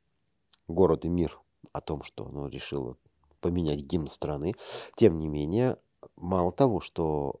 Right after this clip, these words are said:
было выпущено такое оповещение, но ведь и текст гимна был опубликован в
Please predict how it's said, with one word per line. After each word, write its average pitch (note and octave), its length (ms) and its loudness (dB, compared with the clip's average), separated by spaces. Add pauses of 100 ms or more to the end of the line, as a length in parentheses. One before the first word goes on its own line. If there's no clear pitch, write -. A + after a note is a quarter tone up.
было F2 300 2
выпущено D#2+ 420 -2
такое D2+ 280 -4
оповещение, C#2 500 -8
но D#2 40 -2
ведь D2+ 160 -6
и - 80 -6 (300)
текст - 480 -2 (100)
гимна D#2 460 -6
был A2+ 200 2
опубликован D2+ 760 -4
в C2+ 320 -6